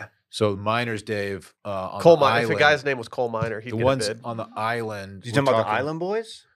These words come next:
Speaker 1: No. Good que-,
Speaker 3: You
Speaker 1: that's a
Speaker 3: shouldn't
Speaker 1: great
Speaker 3: help them.
Speaker 1: question. Um, uh, Epstein Island. You know,
Speaker 3: Whoa, whoa,
Speaker 1: like,
Speaker 3: whoa.
Speaker 1: young women, minors.
Speaker 3: You talking about the noted philanthropist, Jeff Epstein?
Speaker 1: That's, he's noted for other things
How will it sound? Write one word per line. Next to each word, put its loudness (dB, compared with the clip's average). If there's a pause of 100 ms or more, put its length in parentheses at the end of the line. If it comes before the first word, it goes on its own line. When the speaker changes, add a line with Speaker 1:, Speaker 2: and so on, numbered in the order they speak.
Speaker 1:
No. 4 (100)
Good -8
que-, 4
Speaker 3:
You 8
Speaker 1:
that's -10
a -6
Speaker 3:
shouldn't 0
Speaker 1:
great 4
Speaker 3:
help 0
them. -6
Speaker 1:
question. -4 (560)
Um, -2 (1080)
uh, -4 (1040)
Epstein 0 (240)
Island. -4 (920)
You -4
know, 2
Speaker 3:
Whoa, 4
whoa, -2
Speaker 1:
like, -4
Speaker 3:
whoa. -10
Speaker 1:
young -8
women, -10 (360)
minors. -4
Speaker 3:
You -6
talking 4
about 0
the -10
noted -4
philanthropist, -10
Jeff -4
Epstein? -10 (360)
Speaker 1:
That's, -6
he's -2
noted 6
for -6
other -6
things -14